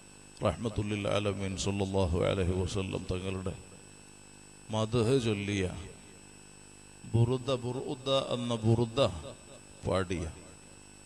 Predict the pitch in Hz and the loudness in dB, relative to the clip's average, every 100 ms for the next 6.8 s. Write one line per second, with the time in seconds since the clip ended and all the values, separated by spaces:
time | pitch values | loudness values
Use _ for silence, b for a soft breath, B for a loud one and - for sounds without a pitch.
0 | - - - - - - - - 98 - | -20 -20 -20 -20 -20 -20 -16 -6 -4 -2
1 | 95 82 95 - 87 82 82 78 - - | -2 -2 -6 -4 -4 -4 -4 -4 -8 -16
2 | - - - - - - - - - - | -20 -20 -20 -20 -20 -20 -20 -20 -20 -20
3 | - - 50 - - 50 50 - 50 - | -20 -20 -20 -20 -20 -20 -20 -20 -20 -20
4 | - - - - - - - - 98 90 | -20 -20 -20 -20 -20 -18 -10 -2 2 2
5 | - - - - - - - - - 95 | 2 -2 -4 -8 -16 -18 -20 -10 -4 -2
6 | 95 98 95 95 90 90 90 87 | -4 -6 -6 -4 -4 -4 -4 -4